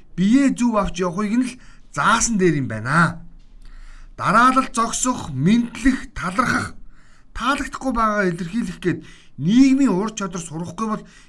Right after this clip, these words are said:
нэг л их бичиг үсэгтэй маттай сайн орхгүй гэж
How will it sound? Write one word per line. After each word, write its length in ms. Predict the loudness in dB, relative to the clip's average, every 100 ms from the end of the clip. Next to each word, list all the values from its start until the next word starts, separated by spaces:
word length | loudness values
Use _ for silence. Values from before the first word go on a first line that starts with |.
| -2
нэг 300 | 4 4 4 2
л 80 |
их 160 | 0 2
бичиг 320 | 2 2 -2
үсэгтэй 560 | -2 -6 -4 -2 -4 -6 -20 -20 -20 -12
маттай 560 | -8 -6 -4 0 2
сайн 400 | 2 2 0 -2
орхгүй 560 | -6 -2 0 0 -4 -10
гэж 180 | -14